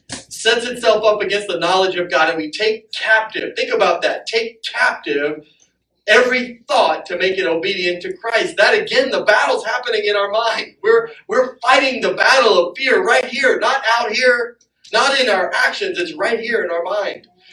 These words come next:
Because the moment that Gideon got up out of that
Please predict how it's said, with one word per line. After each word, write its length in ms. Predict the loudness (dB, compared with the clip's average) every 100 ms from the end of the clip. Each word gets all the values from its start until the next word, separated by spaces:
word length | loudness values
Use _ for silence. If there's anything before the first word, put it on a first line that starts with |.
| _
Because 300 | -2 0 0
the 200 | 0 -2 -2
moment 400 | 0 0 2 0
that 240 | 4 2 2
Gideon 400 | -2 -2 -2 -4
got 200 | 0 2
up 160 | 2 2
out 300 | 2 2 0
of 200 | -2 0
that 320 | 2 0 0